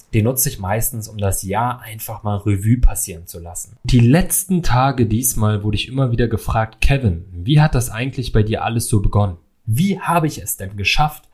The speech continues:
vom schlechten Schüler, der einfach planlos in seiner Jugend war, zur Selbstständigkeit, die mich örtlich und finanziell unabhängig gemacht hat?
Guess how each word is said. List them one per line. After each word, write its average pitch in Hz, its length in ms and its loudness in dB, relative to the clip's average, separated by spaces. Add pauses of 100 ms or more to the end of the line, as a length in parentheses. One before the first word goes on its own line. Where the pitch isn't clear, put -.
(200)
vom 95 220 -2
schlechten 147 520 -2
Schüler, 123 460 -2 (380)
der 98 120 -6
einfach 120 460 -4
planlos 170 720 0
in 131 160 -12
seiner 127 240 -6
Jugend 110 400 -6
war, 104 300 -8 (280)
zur 110 200 2
Selbstständigkeit, 120 1000 -4
die 107 60 -10
mich 98 280 -10
örtlich 127 440 0
und 104 120 -12
finanziell 135 600 -4
unabhängig 104 640 0
gemacht 95 300 -6
hat? - 200 0